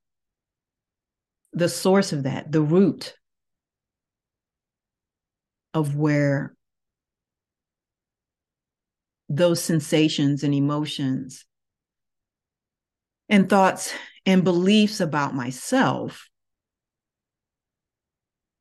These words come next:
that may or may not be true are coming from.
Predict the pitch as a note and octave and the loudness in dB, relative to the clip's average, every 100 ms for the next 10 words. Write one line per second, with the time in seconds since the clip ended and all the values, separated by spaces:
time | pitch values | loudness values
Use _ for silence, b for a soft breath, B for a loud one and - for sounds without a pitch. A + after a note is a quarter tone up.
0 | _ - D#3 E3 E3 E3 D3 C#3+ C3+ - | _ -4 0 2 2 2 2 0 -2 -4
1 | C3+ C3+ C3+ C3 D3 - _ _ _ _ | -8 -6 -4 -4 -4 -10 _ _ _ _
2 | _ _ _ _ G#3 G#3 C#4+ B3+ C#3 - | _ _ _ _ 0 6 6 6 4 -6
3 | - | -18